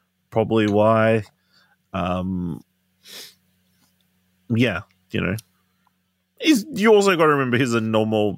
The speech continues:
average, like, teen, like, college dropout, you know, dude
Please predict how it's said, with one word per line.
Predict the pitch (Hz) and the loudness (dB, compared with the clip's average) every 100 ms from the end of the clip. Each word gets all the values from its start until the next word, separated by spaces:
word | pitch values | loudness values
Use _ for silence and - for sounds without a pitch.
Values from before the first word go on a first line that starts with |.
| - | -4
average, | 95 92 101 98 - | -6 -4 -10 -10 -12
like, | 90 92 - | -10 -10 -10
teen, | 90 80 90 78 | -10 -8 -10 -12
like, | 73 76 - _ | -12 -12 -16 _
college | - 87 90 | -10 -8 -4
dropout, | 71 80 58 - _ _ _ _ | -2 -2 -2 -6 _ _ _ _
you | 65 | -10
know, | 71 - | -10 -6
dude | - 78 | -6 -6